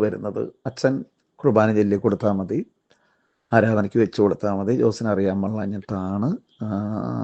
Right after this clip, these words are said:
ഒക്കെ അങ്ങനെ എന്തോ ഒക്കെയൊക്കെ പറഞ്ഞു." അച്ഛൻ ഏതാ, തിരുവനന്തപുരം പൊഴിയൂർ കൊല്ലങ്കോട് പള്ളിയായിരുന്നു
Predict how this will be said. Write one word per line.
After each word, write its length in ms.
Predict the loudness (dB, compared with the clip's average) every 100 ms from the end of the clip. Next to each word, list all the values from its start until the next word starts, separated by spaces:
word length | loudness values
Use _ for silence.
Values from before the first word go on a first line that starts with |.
| -6 -8 -10 -12 -14 -8 -6
ഒക്കെ 180 | -6 -2
അങ്ങനെ 240 | 2 2 2
എന്തോ 140 | 2 -2 -2
ഒക്കെയൊക്കെ 320 | -6 -6 -4 -6
പറഞ്ഞു." 280 | -6 -10 -18 _ _ -14
അച്ഛൻ 180 | 0 2
ഏതാ, 180 | 4 2 -2 6
തിരുവനന്തപുരം 520 | 8 8 6 6 4 4
പൊഴിയൂർ 440 | 2 2 2 0 0
കൊല്ലങ്കോട് 480 | 0 0 2 4 6
പള്ളിയായിരുന്നു 800 | 6 4 2 0 0 -2 -2 -2